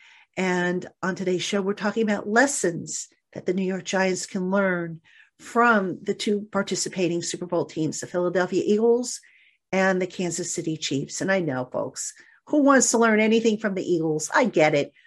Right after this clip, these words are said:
But look, let's give credit where it's due. That team is just loaded. They are stacked. They have built their roster the right way.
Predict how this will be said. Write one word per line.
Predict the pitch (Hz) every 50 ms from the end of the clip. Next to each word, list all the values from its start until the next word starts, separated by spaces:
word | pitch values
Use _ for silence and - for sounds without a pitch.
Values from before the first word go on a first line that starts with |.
| _ _ _ -
But | 214 202
look, | 214 190 170 170 226
let's | 240 233 -
give | - - 294 285 285
credit | - - 220 190 185 185 -
where | - 170 165
it's | 165 160 - -
due. | - 170 160 151
That | 175 202 214
team | - - - 233 220 208 185
is | 165 -
just | - 156 151 - 170
loaded. | 175 175 165 160 151 165 156 156 - _ _ _ -
They | - 185 190
are | - 170 147
stacked. | - - - - - - - - - 151 156 160 139 _ _ - _ - - - - - _
They | - 185
have | 185 180 165 165 -
built | 208 214 208 208
their | - 208 196
roster | 180 165 170 170 180 156 - - - 170 156
the | - 165
right | 156 165 160 160 - -
way. | - 165 156 139 151 156 151 -